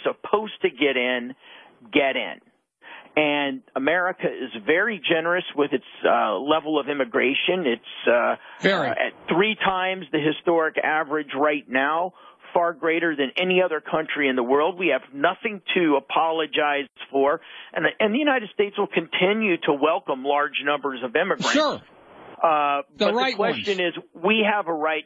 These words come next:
Speaker 1: to pick who they are. They are coming to our country. They do not have a right to self-select, and they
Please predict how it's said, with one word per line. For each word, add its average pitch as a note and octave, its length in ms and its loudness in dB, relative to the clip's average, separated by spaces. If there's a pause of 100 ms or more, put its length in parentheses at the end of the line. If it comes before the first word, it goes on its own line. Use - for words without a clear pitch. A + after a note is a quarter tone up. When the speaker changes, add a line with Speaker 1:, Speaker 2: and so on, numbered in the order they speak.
(100)
Speaker 1:
to D#3+ 80 0
pick D#3 340 -2
who D3 160 2
they C#3 240 2
are. B2 340 -2 (200)
They D#3+ 60 4
are F3+ 120 2
coming F3 460 -4
to E3 120 2 (140)
our E3 340 0
country. C3+ 600 -2 (320)
They F#3+ 160 4
do G#3+ 100 -2
not F3 240 -2
have D#3+ 200 -2
a C#3 40 -2
right C#3+ 320 0
to D3+ 80 -4 (120)
self-select, C#3+ 800 0 (280)
and D3+ 80 -2
they D#3 140 2